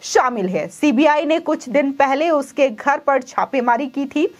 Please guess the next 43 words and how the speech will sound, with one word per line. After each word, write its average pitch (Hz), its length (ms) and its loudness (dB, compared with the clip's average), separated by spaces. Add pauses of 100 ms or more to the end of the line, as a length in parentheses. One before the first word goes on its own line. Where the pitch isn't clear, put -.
(240)
इसी 277 180 0
के 370 100 0
साथ 320 280 2
ही 370 60 4
आपको 339 240 0
बता 302 260 2
दें 339 140 -4
कि 349 100 0
शिक्षक 349 540 -2
नियुक्ति 294 420 -2
घोटाले 254 460 2
में 277 260 0 (320)
प्रेसिडेंसी 349 720 2
जेल 294 320 0
में 302 260 2
बंद 294 340 2 (280)
बंगाल 285 460 2
के 349 160 0
पूर्व 339 380 2
शिक्षा 349 480 0
मंत्री 330 380 0
पार्थ 269 420 0
चैटर्जी 262 560 0
की 320 120 0
तरह 262 380 2 (280)
मवेशी 359 540 2 (100)
तस्करी 311 420 0
कांड 285 360 -2
में 285 200 -2
जेल 285 260 -4
की 294 180 -2
सलाखों 277 560 0
के 349 180 -4
पीछे 277 500 -2
दिन 269 240 2
काट 262 300 0
रहे 269 180 0
अनुव्रत 254 460 0
मंडल 247 380 2
के 311 160 0
मामले 247 360 2
में 262 200 2
भी 262 240 0